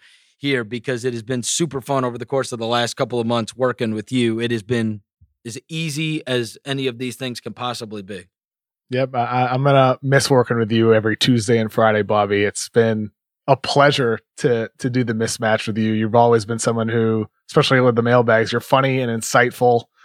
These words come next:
Speaker 2: and you add so much to the conversation and make this show sound better, uh, than it is when we record it live. And you're somebody I trust and somebody that I'm excited for moving forward with this podcast to be announced later.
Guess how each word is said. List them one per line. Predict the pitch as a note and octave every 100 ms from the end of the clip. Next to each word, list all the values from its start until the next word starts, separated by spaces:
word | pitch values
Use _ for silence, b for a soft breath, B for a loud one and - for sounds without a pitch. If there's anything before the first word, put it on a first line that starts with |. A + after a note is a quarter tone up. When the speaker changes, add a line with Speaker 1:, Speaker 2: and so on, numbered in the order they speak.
| b b b _
Speaker 2:
and | A#2 A#2 A2+ A2+
you | A#2+ A#2+
add | A#2+ A#2 A2+ A2+
so | - - C3+
much | C3+ -
to | C3
the |
conversation | A#2+ B2+ A#2+ A#2 B2 A#2 A#2
and | A2+
make | A#2 A2+
this | A#2
show | - A#2 A2
sound | - - C3 C3+ C#3+ C3+
better, | A#2+ B2+ A#2+ G2+ G2+ b b b
uh, | A2 G#2+ G#2+
than | G#2+
it | G#2+
is | A2 G#2
when | A2
we | A2
record | G#2 - A#2 G#2+
it | G2
live. | A2+ A2 A2 G#2 G2+ F#2+ -
And | A2 G#2+
you're | G#2+
somebody | - A#2 A2+ A2 A2
I | A2+ A2
trust | - C#3 C3 - - - b b b
and | A#2 A2+ A2+
somebody | B2 A#2 A2+
that | A2 A2
I'm | A2+
excited | A2+ - C3 C#3+
for | A2+ G2+ G2 G#2+ - _ -
moving | B2 A#2 A#2
forward | B2+ B2+ A#2+ G#2 G#2
with | A2 G2+
this | A2 - - -
podcast | - B2+ A#2+ A#2 A2+ A2 - - - _
to | - B2
be | B2
announced | A2+ A2 G#2+ G2+ -
later. | A2+ A#2 G#2+ F#2 -